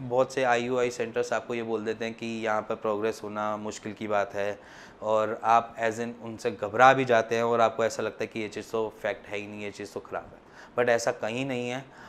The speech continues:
अगर आप आयुर्वेद के साथ जुड़ते हैं तो अपना स्पर्म काउंट बड़ी जल्दी और बड़े अच्छे से एनहांस करवा सकते हैं,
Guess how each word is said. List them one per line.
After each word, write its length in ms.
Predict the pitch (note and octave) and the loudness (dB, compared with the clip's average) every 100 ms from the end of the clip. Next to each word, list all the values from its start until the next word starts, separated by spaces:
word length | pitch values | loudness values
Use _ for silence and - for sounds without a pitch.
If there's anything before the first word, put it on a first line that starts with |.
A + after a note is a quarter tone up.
| - | -4
अगर 220 | A2+ A#2+ | 2 4
आप 160 | A#2+ A#2 | 4 4
आयुर्वेद 360 | A2 A2+ A2+ A2 - | 4 2 0 -2 -6
के 60 | |
साथ 180 | A2 G#2 | -2 -2
जुड़ते 400 | G2+ A2+ A2+ B2 | -2 -4 -2 -2
हैं 300 | A#2 B2 A#2+ | 0 0 0
तो 100 | A#2 | -2
अपना 260 | G2+ G#2+ A2 | -2 -4 -6
स्पर्म 360 | - G2+ G2+ | -6 -6 -6
काउंट 300 | G2 G#2 G#2 | -4 -4 -4
बड़ी 180 | G2+ G2+ | -6 -4
जल्दी 360 | G2+ G2 G2+ A#2+ | -6 -6 -6 -6
और 160 | A2+ | -4
बड़े 300 | G2+ G2 G#2+ - | -2 -4 -6 -10
अच्छे 260 | - C#3 | -4 -4
से 180 | A#2+ - | -4 -8
एनहांस 300 | G2+ G#2+ B2 | -8 -6 -4
करवा 220 | - A#2 A2 | 0 2 2
सकते 320 | A#2 - A#2 | -2 -4 -2
हैं, 180 | A#2+ | -2